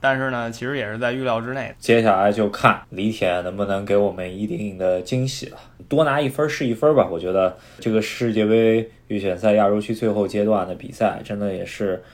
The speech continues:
Speaker 2: 非常凶险啊！六支队只能进两个队，然后还一直去打附加赛。我觉得多一分儿，咱们上届也看到了，中国队多那么一分儿，可能就进到附加赛了，是吧？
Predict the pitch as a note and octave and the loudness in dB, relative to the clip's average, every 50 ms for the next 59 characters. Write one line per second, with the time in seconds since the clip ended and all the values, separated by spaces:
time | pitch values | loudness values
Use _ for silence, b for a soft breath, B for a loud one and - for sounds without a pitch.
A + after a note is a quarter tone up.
0 | B B B B B B _ - - B2 A#2 A2 G#2+ G#2+ G#2+ - - A#2 A2+ A2 | B B B B B B _ -2 0 2 4 4 2 2 0 0 0 -2 -2 -2
1 | - A2 - - - - - - - - C3+ C3 A2+ G#2+ G2+ A2 A2 G#2+ A2 G#2 | -4 -6 -8 -10 -16 -18 -20 -20 -18 -6 -2 0 0 0 0 -2 -2 2 2 2
2 | F#2+ F2+ E2+ - F#2+ F2 F#2 G2+ G#2+ A#2+ A2 G2+ F#2 F2+ F2+ F2 F#2 F2+ F2 E2+ | 2 2 -2 -6 -8 -8 -8 -6 -4 -4 -4 -4 -6 -10 -10 -6 -6 -6 -6 -6
3 | F2+ G2 A2+ A2 G2+ F#2+ F#2 F#2 G2 G2 G2 G2+ G2+ G2 - G#2 G2+ G2+ - - | -6 -2 0 2 2 2 0 -2 -2 -2 0 0 -2 -2 -4 -8 -8 -8 -10 -8
4 | - G2+ - - - - - - - G#2 G2+ G#2 G#2+ - - - - B B B | -8 -8 -8 -6 -8 -10 -10 -10 -4 0 2 2 2 2 0 -2 -4 B B B
5 | B B B B - G2+ A2 B2 A#2+ B2 - C#3 D3 D3 C#3 B2+ - - - C3+ | B B B B -2 0 2 2 2 0 0 2 2 4 2 2 0 4 6 6
6 | C#3 D3 C#3+ - - - A#2 B2 C#3 C3+ - E3+ D3 C3+ B2+ G2+ F2+ - - - | 6 6 2 -2 0 2 2 2 2 4 4 4 6 6 6 4 4 2 0 0
7 | C#3 A2+ G2+ F2+ E2+ E2+ F2 - A#2 A#2+ A#2+ A#2+ B2 A#2+ A2+ - - C3+ C3+ C#3 | 2 2 2 2 2 0 0 -2 -2 -2 0 0 0 0 0 0 0 2 2 2
8 | C3+ C3 A#2+ A2+ G#2+ G#2 G2+ - A#2 A#2+ A2+ - - - E2+ E2+ F2+ G2+ A#2+ A2 | 2 2 -2 -2 -4 -4 -2 0 0 0 0 -2 -6 -10 -8 -8 -6 -2 -2 -2
9 | G#2 - - - - _ - - E3 C#3 G#2 F2+ E2+ F2 F2+ F2 F2 F2+ F#2 G2+ | -2 -2 -6 -14 -20 _ -6 -4 -2 0 0 -2 -2 -4 -6 -8 -6 -6 -4 -4
10 | - - - - - - G#2 G#2 G#2+ A2+ G#2+ | -4 -4 -4 -6 -4 0 0 0 0 0 -4